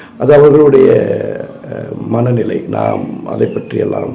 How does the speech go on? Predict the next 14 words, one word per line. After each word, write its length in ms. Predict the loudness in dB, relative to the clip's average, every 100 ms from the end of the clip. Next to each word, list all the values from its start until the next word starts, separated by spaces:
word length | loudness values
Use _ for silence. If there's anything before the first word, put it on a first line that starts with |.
| -12 -14 -16 -16 -6
பேச 260 | -6 -4
வேண்டாம். 440 | -6 -4 -6 -8 -12 -20 -20 -20 -20 -20 -20 -20 -20 -20 -12 -4
நான் 240 | 2 4
வந்து 260 | 4 4 4
சில 340 | 4 4 4 2 -2 -2
அவரை 220 | 2 4
பற்றியான 360 | 2 0 0 2
ஒரு 120 | 2
நல்ல 420 | 0 0 2 2
விஷயங்களை 580 | 2 0 0 2 2 0
நினைவுபடுத்துகிறேன். 720 | 0 2 2 0 -6 -10 -12 -14 -20 -20 -20 -20 -20 -18 0
அதாவது, 320 | 4 6 8 8 6 6 4 2 0 -4 -14 -20 -20 -20 -20 -6
இயக்குனர் 440 | 0 2 4 4 6
இமயம் 480 | 4 4 2 0